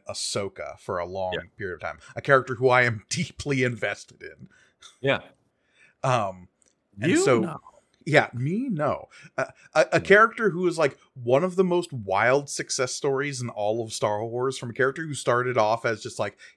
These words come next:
Speaker 1: "Ew, gross, I hate this, like, weird kid character they've inserted
Speaker 2: I
Speaker 1: into
Speaker 2: don't
Speaker 1: my Star Wars show."
Speaker 2: I don't think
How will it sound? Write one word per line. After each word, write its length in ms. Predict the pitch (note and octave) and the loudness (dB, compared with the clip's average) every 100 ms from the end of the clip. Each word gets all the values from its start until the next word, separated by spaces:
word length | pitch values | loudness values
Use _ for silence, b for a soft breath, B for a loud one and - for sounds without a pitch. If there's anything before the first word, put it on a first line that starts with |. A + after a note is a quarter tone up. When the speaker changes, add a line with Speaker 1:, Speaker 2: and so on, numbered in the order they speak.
| _ | _
Speaker 1:
"Ew, 460 | D#3 C3 D3+ D#3+ A#2 | -6 -4 -4 -6 -10
gross, 540 | A2 G#2+ B2+ D3+ E3 | -8 2 4 4 0
I 220 | - B2+ G#2+ | 0 0 4
hate 360 | B2+ C3 _ | 2 2 _
this, 320 | A#2+ A#2 - | -4 -4 -2
like, 240 | B2+ A2+ - B B | 0 -2 -4 B B
weird 400 | A#2+ B2 C3 - | -6 -4 -4 -6
kid 340 | - B2 A#2+ | -8 -6 -4
character 460 | - C3+ C3+ - D#3+ | 2 4 2 -4 4
they've 180 | C#3 A#2+ | 6 6
inserted 460 | A2 - A#2+ A#2+ | 0 -4 -4 -6
Speaker 2:
I 40 | A#2+ | -2
Speaker 1:
into 120 | B2 | 0
Speaker 2:
don't 40 | G3+ | 0
Speaker 1:
my 80 | A2 | -2
Star 320 | - G2 A2+ | -2 -2 -2
Wars 220 | A#2+ C3 | -2 -4
show." 360 | - E3+ D3+ F3+ | -2 -2 -2 -2
Speaker 2:
I 80 | F3 | -2
don't 240 | A3 F#3+ _ - | -2 -6 _ -6
think 260 | B2 G#2 | -6 -6